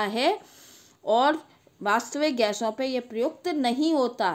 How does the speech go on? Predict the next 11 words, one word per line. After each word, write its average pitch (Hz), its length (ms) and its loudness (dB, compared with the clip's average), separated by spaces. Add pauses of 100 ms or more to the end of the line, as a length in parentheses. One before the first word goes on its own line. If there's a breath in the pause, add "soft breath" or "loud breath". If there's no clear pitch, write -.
(160)
तथा 269 280 -2
डेल्टा 240 520 -2
ई 269 180 -4
बटा 226 340 -2
डेल्टा 226 500 -2
V 254 140 -4
at 220 260 -4
constant 254 540 -4
temperature 220 640 -4
को 233 140 -6
हम 240 260 -4